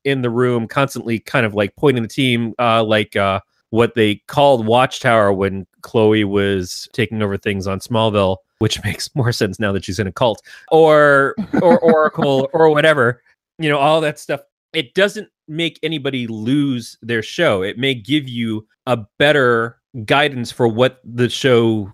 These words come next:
Speaker 1: can be and, and give these characters more focus in something where they wouldn't normally have more focus. Does it steal from Legends? That, that's the thing, is Legends kind of does that now. It's, we, we take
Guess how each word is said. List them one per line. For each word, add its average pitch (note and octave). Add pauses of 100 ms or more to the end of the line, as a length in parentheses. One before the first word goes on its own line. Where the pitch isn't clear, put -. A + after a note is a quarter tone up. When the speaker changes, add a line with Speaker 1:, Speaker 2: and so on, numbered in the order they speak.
(140)
Speaker 1:
can A#2
be A2+ (360)
and, D3+
and D3
give C#3
these C3
characters C3+
more B2+
focus C#3+
in A#2
something A2+
where A2
they G#2+
wouldn't G#2
normally G#2
have F#3
more G2
focus. F2+ (680)
Does E3+
it E3+
steal E3+
from C#3
Legends? G#2
That, D3+
that's D3+
the C3+
thing, B2+
is G2
Legends A#2+
kind B2+
of A#2
does A2+
that A#2
now. C3
It's, F2+
we, G#2+
we G#2+
take B2